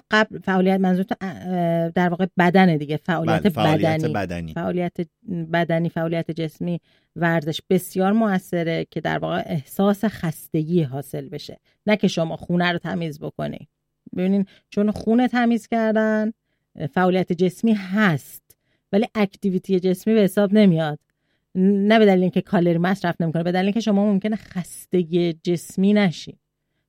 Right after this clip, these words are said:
Speaker 1: فعالیتی فعالیت جسمی به حساب میاد در مورد خواب که شما احساس خستگی در عضلاتتون داشته باشید.
Speaker 2: مثلاً ورزش کنن.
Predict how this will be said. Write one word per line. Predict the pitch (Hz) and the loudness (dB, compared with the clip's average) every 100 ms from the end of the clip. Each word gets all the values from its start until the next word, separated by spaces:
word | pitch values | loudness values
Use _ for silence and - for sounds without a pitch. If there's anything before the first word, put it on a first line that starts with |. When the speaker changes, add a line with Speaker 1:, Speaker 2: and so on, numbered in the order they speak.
| _ | _
Speaker 1:
فعالیتی | 190 - - 202 208 240 - | -4 -4 -2 0 0 -2 -6
فعالیت | 262 247 226 214 | -6 -2 0 -2
جسمی | 214 202 196 196 | 0 0 0 -2
به | 190 | 0
حساب | 190 - 180 180 | -2 -2 -4 -2
میاد | 175 175 175 180 _ | -2 -2 -4 -8 _
در | - 165 | -4 -2
مورد | 165 160 | 0 -2
خواب | 160 - 160 160 - _ _ _ _ _ | -4 -2 -2 -2 -6 _ _ _ _ _
که | 180 175 | -2 -2
شما | 160 190 185 202 | -2 -2 0 -2
احساس | 226 180 - 208 - | -2 -2 -2 -6 -6
خستگی | - 185 - 180 | -6 -6 -4 0
در | 220 | 2
عضلاتتون | 190 190 151 160 160 - 147 165 | 2 -2 -2 -2 -4 -6 -8 -8
داشته | 147 131 - | -8 -12 -12
باشید. | 139 131 - | -14 -12 -8
Speaker 2:
مثلاً | 110 - 110 120 123 | -6 -4 -4 -4 -4
ورزش | 110 95 92 104 - | -6 -6 -8 -10 -10
کنن. | 80 73 | -14 -16